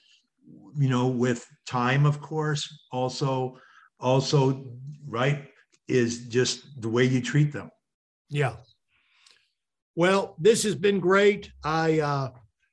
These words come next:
Speaker 2: uh, looking forward the next time I get a chance to hear you on stage and hear you unleash the fury. <laughs>
Speaker 1: I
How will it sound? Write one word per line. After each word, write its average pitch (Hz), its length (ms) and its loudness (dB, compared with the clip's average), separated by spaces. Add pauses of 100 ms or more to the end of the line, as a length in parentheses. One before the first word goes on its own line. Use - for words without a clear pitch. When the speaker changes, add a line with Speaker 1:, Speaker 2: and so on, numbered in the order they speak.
(400)
Speaker 2:
uh, 127 540 -8 (2500)
looking 185 280 0
forward 185 300 -2
the 165 60 -4
next 175 260 -4
time 165 240 -6
I 156 80 -8
get 151 180 -4
a 147 60 -8
chance 165 340 -6
to 139 100 -14
hear 170 180 0
you 151 280 -6 (340)
on 151 540 -4 (920)
stage 170 600 0
and 139 120 -4
hear 156 180 -2
you 151 240 -4
unleash 160 520 -2
the 147 80 -6
fury. 156 580 -2
<laughs> - 640 -4
Speaker 1:
I 175 1200 -2